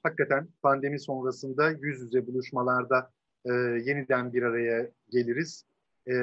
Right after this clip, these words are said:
Mehmet Yaşın'la hasret gidermek zannediyorum Türkçe şiir okurları için de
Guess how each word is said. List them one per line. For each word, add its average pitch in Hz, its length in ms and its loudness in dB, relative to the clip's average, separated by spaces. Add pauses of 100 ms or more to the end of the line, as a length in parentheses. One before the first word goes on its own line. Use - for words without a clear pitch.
(280)
Mehmet 151 440 0
Yaşın'la 151 540 -2
hasret 147 400 0
gidermek 143 640 2
zannediyorum 135 580 2
Türkçe 160 300 -8
şiir 127 260 -6
okurları 127 440 -2
için 127 320 -8
de 117 180 0